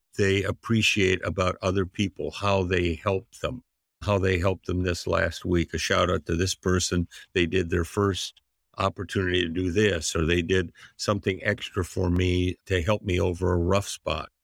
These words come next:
And that, we found that those things, sharing that and getting the feedback from people, and that kind of combination of involvement and recognition, was really sort of a game changer for us.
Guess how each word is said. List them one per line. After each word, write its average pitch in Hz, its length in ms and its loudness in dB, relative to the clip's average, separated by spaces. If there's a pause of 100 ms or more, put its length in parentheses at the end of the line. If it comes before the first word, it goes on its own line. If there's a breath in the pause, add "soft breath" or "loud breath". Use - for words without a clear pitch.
(280)
And 101 420 2 (380)
that, 139 420 2
we 104 180 2
found 120 600 2
that 101 220 0 (220)
those 127 400 2
things, 104 400 2
sharing 120 840 2 (300)
that 104 460 2 (360)
and 90 520 2 (280)
getting 127 340 2
the 98 100 0
feedback 110 760 0
from 101 200 -4
people, 98 500 -2
and 90 200 2
that 90 160 0 (400)
kind 101 140 2
of 82 100 -4
combination 95 760 0
of 85 260 0
involvement 110 840 2
and 82 200 -2
recognition, 95 840 0 (480)
was 110 220 0
really 170 280 4
sort 120 260 2
of 92 80 -4
a 92 40 -2
game 90 360 2
changer 80 460 -4
for - 340 -8
us. - 320 -12